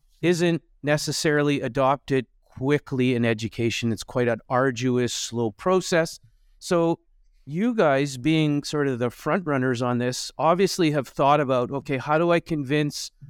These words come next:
coaches, you know, parents that this is a new tweak, uh, maybe a new add-on to help us enhance how we do speech and debate?" How do you convince people to do it this way, uh, and get people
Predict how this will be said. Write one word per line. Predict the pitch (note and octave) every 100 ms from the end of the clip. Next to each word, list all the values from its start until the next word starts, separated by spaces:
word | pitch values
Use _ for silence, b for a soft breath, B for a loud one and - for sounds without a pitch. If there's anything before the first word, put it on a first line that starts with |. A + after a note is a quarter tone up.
| - - -
coaches, | E3 E3+ - D#3+ D#3 D#3 C#3+ - _ _ _ _ _ _ -
you |
know, | B2 A2+ - -
parents | - E3 F3 E3 D#3 - - - - B2+
that | C#3+ C#3 C#3 - _ _ -
this | C#3 E3+ -
is | F3 D#3+ D3+
a | C3+
new | C3 D3+ E3+ F3 E3+
tweak, | - D3+ D#3 D#3 - - _ _ _ -
uh, | B2+
maybe | C3+ C#3 C3
a | B2+
new | D3 D#3 E3
add-on | C#3 C#3 C#3 C3 C3 C3 B2
to | - B2+
help | - C#3 C3
us | C#3 B2+ - - -
enhance | B2+ A2 C#3+ C#3 C#3 - - _
how | - C#3
we | C3+
do | A2 C3
speech | - - B2 B2
and |
debate?" | A#2 A#2 A#2
How |
do | E3+
you | G3
convince | G3+ F#3+ A3
people | - E3+ D3+ D3+ _ _ -
to | D3+
do | A#2 D#3 F#3+
it | -
this | D3 - C#3+
way, | C#3 C3 C3 _ _ -
uh, | C3 B2+ B2+ B2 _ - - _ D3+
and | C#3+ C#3 C3+
get | C3+ D3+
people | D#3+ - D3 C#3+ C3+